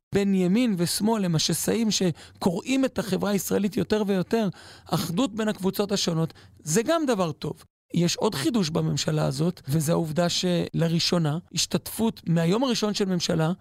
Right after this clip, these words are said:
בקואליציה, של מפלגה שמייצגת את הציבור הערבי, זה בעצם נורמליזציה של ההשתתפות הפוליטית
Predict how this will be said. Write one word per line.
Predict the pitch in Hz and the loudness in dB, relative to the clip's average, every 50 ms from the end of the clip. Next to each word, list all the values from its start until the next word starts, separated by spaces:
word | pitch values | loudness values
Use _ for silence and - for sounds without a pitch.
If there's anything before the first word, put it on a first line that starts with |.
| - - - _ _ - | -10 -18 -20 _ _ -4
בקואליציה, | 165 190 - - 196 190 180 175 156 151 - - 175 170 170 - - - - - | -2 -2 0 0 0 0 0 0 -2 -4 -4 -2 -2 -2 -2 -4 -8 -16 -20 -14
של | - - 185 | -4 0 2
מפלגה | 190 185 175 - 185 175 170 185 180 | 2 2 2 0 -2 0 0 0 0
שמייצגת | - 185 180 175 170 - 190 180 175 165 | 0 0 0 0 0 0 -2 -2 -2 -4
את | 165 147 | -2 -2
הציבור | 170 - - - 165 151 180 185 175 175 | -4 -2 -2 -2 0 0 0 0 0 0
הערבי, | 165 160 151 151 139 135 156 165 - - - - - | 0 0 -2 -2 -2 0 -2 -2 -4 -8 -16 -16 -6
זה | - - | -4 0
בעצם | 196 247 262 - 277 262 | 0 0 0 0 -2 -2
נורמליזציה | 240 208 196 175 175 180 180 175 165 160 147 156 214 226 - - 247 240 233 233 - - - _ | 0 0 0 0 0 0 2 2 2 2 2 0 0 0 0 -2 0 0 -2 -2 -6 -14 -18 _
של | - - 185 | -4 -2 0
ההשתתפות | 180 170 - - - - - 208 214 - | 0 0 0 -2 -4 -4 -2 -4 -2 -2
הפוליטית | 185 - - - 180 190 175 - 214 202 - | -4 -4 -2 -2 0 0 0 0 0 -2 -2